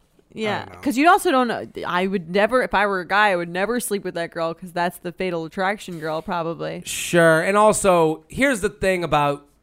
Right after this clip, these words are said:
Speaker 1: girl who gets too drunk during hookup. I have to, this is my future.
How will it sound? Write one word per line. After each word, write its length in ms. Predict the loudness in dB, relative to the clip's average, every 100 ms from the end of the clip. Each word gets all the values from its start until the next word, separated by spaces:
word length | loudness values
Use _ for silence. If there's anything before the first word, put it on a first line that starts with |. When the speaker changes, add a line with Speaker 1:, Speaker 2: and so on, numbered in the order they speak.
| _ -16
Speaker 1:
girl 380 | -2 2 2 0
who 160 | -2 -2
gets 300 | -6 -6 -12
too 260 | -8 -8
drunk 680 | -6 -4 -4 -4 -6 -16 -20 _ _ _ _ _ _ _ _ _
during 400 | -4 -2 -2 -6
hookup. 460 | -8 -10 -10 -20 _ _ _
I 240 | -2 -2 0
have 280 | -2 -4 -8
to, 240 | -12 -12
this 280 | -10 -10 -10
is 140 | -12 -10
my 180 | -10
future. 500 | -8 -6 -6 -8 -20